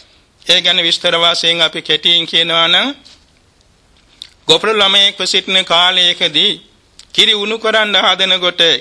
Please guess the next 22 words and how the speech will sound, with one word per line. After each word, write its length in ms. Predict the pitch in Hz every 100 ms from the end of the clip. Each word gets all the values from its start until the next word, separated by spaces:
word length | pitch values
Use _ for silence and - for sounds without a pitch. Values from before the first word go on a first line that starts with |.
| - _ _ _ _ _ - -
කිරිහට්ටියට 680 | 175 185 180 180 185 175 175
මැස්සෙක් 480 | 165 160 - 165 165
වැටුණා. 520 | 165 175 196 208 202 _ _ _ _ _ _ _
මේ 180 | 165 185
වැස්ස 280 | 170 170 -
අරගෙන 400 | 165 160 175 170 170 170
ඉවත් 280 | 151 180 185
කරන්න 320 | 170 170 170
තිබුණා. 480 | 156 147 170 208 220 - _ _ _ _ _ - -
කිසිම 300 | - 214 214
ගානක් 360 | 190 190 196 196
නැතුව 360 | 190 185 165 202
මැරිච්චාවි 720 | 180 170 185 185 185 185 185
කියලා 440 | 185 180 160 180 233 - _ _ _ - _
ලිපගිනි 480 | 160 175 190 165 185 160 147 143 160 _ - 139
තිව්වා. 400 | 165 156 120 92 - _ -
ඒකෙන් 360 | - 170 165 175
මේ 240 | 170 175
මැස්සා 540 | 165 160 160 190 196 202
කිරිහට්ටියේම 760 | 156 165 185 170 170 165 175 208
තැම්බිලා 500 | 175 156 165 190 202
මැරුණා. 480 | 139 156 160 104